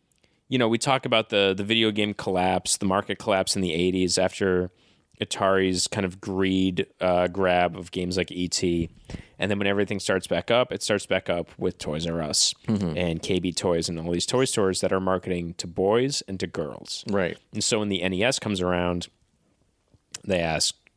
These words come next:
Speaker 1: "Who do you wanna sell to?" And they go, "Everyone." And they go, "You have to pick an aisle." And they go, "Well, fuck. All right, well, let's sell it to boys." And so video games become boy-centric.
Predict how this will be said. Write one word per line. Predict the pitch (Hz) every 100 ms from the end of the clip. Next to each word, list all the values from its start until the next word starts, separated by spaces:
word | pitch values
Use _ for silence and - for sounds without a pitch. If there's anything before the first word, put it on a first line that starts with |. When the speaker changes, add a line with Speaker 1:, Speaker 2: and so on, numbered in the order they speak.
| -
Speaker 1:
"Who | 101
do |
you | 98
wanna | 85 85
sell | 131 143
to?" | -
And | 85
they | 90
go, | 87 87 -
"Everyone." | 190 214 226 113 85 -
And | 95
they | 95
go, | 92
"You | 95
have | -
to | -
pick | 107 -
an | 80
aisle." | 80 78 67 - _ _ _ _ _ _
And | 101
they |
go, | 90
"Well, | 95 127
fuck. | 123 - 190 110 -
All | 135
right, | 113 101
well, | 107
let's | 117 120
sell | - 123
it | 113
to | 107
boys." | 117 107 87
And | 98
so | 95 107
video | 131 147
games | 127 117
become | 110 117 120
boy-centric. | - 127 139 - 92 82 - - -